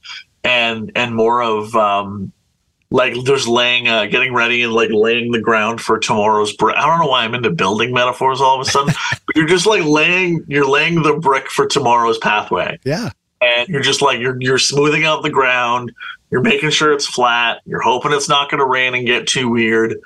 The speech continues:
Speaker 1: But, you know, if it does, you adjust and, and kind of,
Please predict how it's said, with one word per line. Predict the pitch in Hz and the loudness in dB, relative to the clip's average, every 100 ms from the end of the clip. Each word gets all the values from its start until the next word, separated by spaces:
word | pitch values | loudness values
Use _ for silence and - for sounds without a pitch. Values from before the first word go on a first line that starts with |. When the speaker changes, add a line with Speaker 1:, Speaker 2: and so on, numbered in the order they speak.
| - _ - | -20 _ -6
Speaker 1:
But, | 131 143 - | 0 0 0
you | 143 147 | -2 0
know, | 139 | 2
if | 143 139 | 2 0
it | 139 | 0
does, | 135 131 131 127 - | 2 2 0 -2 -6
you | 123 123 | -2 0
adjust | 123 113 113 117 - | 0 2 0 0 -2
and, | 110 107 107 - | -2 -2 -6 -2
and | 110 107 | -2 -2
kind | - 110 107 | -2 -2 0
of, | 104 | -4